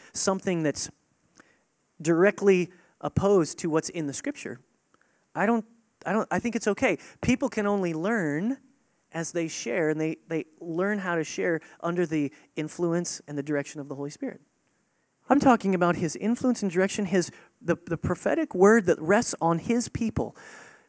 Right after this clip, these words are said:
his ideas, his truth. The Holy Spirit leads us and guides us into all truth, and sometimes that needs to happen in the person who's been working next to us,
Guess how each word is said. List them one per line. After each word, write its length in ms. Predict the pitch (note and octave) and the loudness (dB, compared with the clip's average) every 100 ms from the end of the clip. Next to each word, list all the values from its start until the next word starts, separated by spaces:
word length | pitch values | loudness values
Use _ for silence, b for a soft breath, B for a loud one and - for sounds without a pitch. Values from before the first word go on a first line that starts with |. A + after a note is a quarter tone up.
| B _ | B _
his 260 | - B3 A3 | 6 6 6
ideas, 640 | F3+ D#3+ D3 F3+ C4 C#4+ - | 4 4 4 6 8 6 6
his 260 | F#3+ F3 - | 6 6 4
truth. 680 | - - C4+ C#3+ - - - _ _ _ _ _ _ _ _ _ _ _ _ | 0 6 6 6 2 -12 -16 _ _ _ _ _ _ _ _ _ _ _ _
The 80 | - | 0
Holy 200 | A#3 C#4 | 4 6
Spirit 260 | - A3 F3+ | 8 8 8
leads 300 | F#3+ B3 B3+ | 6 6 4
us 120 | A#3 | 0
and 140 | F#3+ | 0
guides 260 | F#3 F#3+ G3 | 0 0 0
us 100 | F#3 | 0
into 160 | F3+ | 2
all 140 | D#3 E3 | 4 2
truth, 280 | - B3 - | 2 -2 -2
and 100 | D#3+ | -4
sometimes 380 | - D4 D#3+ D#3 | -2 0 0 0
that 140 | A3+ | -2
needs 200 | A3 D3+ | -2 -4
to 80 | D#3+ | -4
happen 340 | D3 D3+ F#3 F#3+ B | -2 0 0 -4 B
in 100 | E3+ | -2
the 80 | D#3 | 2
person 360 | - A3+ - D#3 | 4 2 2 -2
who's 140 | E3 | 0
been 160 | F3+ F#3 | -2 -2
working 320 | G3+ F3 D#3+ | -2 -4 -4
next 200 | F3 - | -4 -2
to 80 | |
us, 80 | C#3+ | -4